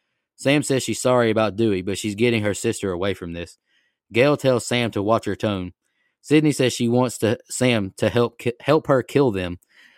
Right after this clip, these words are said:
Sydney says she won't sleep until he's dead. Sam says, "This isn't my story." Sam gets in the car and Sydney tells her good luck.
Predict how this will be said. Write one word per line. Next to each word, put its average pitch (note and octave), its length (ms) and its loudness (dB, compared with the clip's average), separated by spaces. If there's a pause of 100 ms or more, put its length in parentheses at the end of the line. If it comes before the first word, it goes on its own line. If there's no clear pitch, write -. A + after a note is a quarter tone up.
Sydney D#3 320 4
says B2+ 220 2
she A#2 140 0
won't A#2+ 240 0
sleep A#2+ 340 -2
until A2 220 -2
he's G2 180 -2
dead. F#2 320 -4 (460)
Sam C3+ 260 0
says, A2+ 220 0
"This A#2 180 -2
isn't A2+ 220 0
my G2+ 160 -2
story." G2 460 -4 (440)
Sam C#3 280 2
gets C#3 180 2
in B2+ 80 0
the A2+ 80 -2
car A#2+ 260 2
and G2+ 140 -4
Sydney A#2 320 0
tells A#2 280 -2
her G2+ 140 -2
good G2+ 220 -2
luck. F#2+ 240 -4